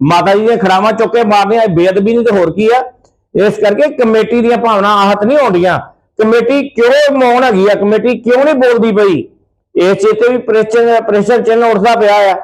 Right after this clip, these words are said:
ਮੰਦਿਰ ਕਮੇਟੀ ਅੰਦਰ ਬਹਿ ਕੇ ਆਪ ਹੀ ਕਹਿੰਦੇ, "ਮੇਰੀ ਮਾਂ ਰੱਜੀ, ਮੇਰੇ ਬੱਚੇ ਜੀਣ", ਉਹ ਹਿਸਾਬ ਕਰੀ ਜਾਂਦੀ ਆ। ਆਪ ਹੀ ਬੇਅਦਬੀਆਂ ਕਰਾਈ ਜਾਂਦੇ ਆ, ਆਪ ਹੀ ਮਾਫੀਆਂ ਦੇਈ ਜਾਂਦੇ ਪਏ ਆ।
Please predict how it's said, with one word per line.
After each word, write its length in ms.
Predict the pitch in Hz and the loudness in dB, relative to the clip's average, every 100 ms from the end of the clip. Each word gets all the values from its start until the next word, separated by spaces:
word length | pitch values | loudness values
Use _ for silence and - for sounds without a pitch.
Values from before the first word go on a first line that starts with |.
| - - 139 | -12 -8 -2
ਮੰਦਿਰ 320 | 175 175 220 | 0 0 0
ਕਮੇਟੀ 400 | 214 220 214 226 | 0 0 0 0
ਅੰਦਰ 240 | 190 196 | 0 0
ਬਹਿ 160 | 196 208 | 0 0
ਕੇ 400 | 220 220 - - _ - | 2 0 -4 -10 _ -4
ਆਪ 260 | 185 202 240 | -2 0 0
ਹੀ 60 | |
ਕਹਿੰਦੇ, 180 | 220 226 | 0 0
"ਮੇਰੀ 300 | 226 214 220 | 2 2 2
ਮਾਂ 320 | 208 185 185 | 0 0 2
ਰੱਜੀ, 240 | 202 190 214 | 0 0 0
ਮੇਰੇ 220 | 202 202 | 0 0
ਬੱਚੇ 320 | 165 - 220 | 0 0 0
ਜੀਣ", 280 | 196 240 262 | 0 0 0
ਉਹ 360 | 208 127 175 240 | 0 -2 0 0
ਹਿਸਾਬ 380 | 240 233 185 | 2 2 2
ਕਰੀ 160 | 175 180 | 0 0
ਜਾਂਦੀ 280 | 196 208 240 | 0 0 0
ਆ। 100 | 202 - - _ | 0 -4 -18 _
ਆਪ 220 | 202 208 | -2 0
ਹੀ 80 | 247 | 0
ਬੇਅਦਬੀਆਂ 520 | 175 170 170 185 240 | 0 2 2 2 0
ਕਰਾਈ 260 | 233 247 240 | 0 0 0
ਜਾਂਦੇ 280 | 247 254 254 | 0 2 2
ਆ, 40 | |
ਆਪ 220 | 214 208 | 0 -2
ਹੀ 60 | 226 | 0
ਮਾਫੀਆਂ 380 | 196 160 165 214 | 0 0 0 0
ਦੇਈ 200 | 214 214 | 0 0
ਜਾਂਦੇ 200 | 214 226 | 0 0
ਪਏ 220 | 214 233 | 0 2
ਆ। 240 | 214 - | 0 -2